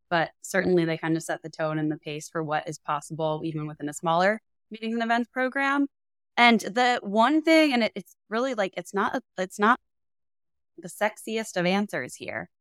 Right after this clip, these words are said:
but a lot of them were talking about getting their house in order.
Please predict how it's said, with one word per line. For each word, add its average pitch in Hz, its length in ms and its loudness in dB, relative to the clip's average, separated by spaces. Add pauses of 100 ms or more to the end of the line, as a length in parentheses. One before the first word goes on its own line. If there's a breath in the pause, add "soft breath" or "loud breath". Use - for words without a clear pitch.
(160)
but 196 140 2
a 185 100 4
lot 196 280 4
of 220 120 -4
them 202 480 6
were 175 540 2
talking 180 420 0
about 185 360 0 (200)
getting 190 360 0
their 175 160 2
house 147 340 -6
in 151 80 -6
order. 120 480 -12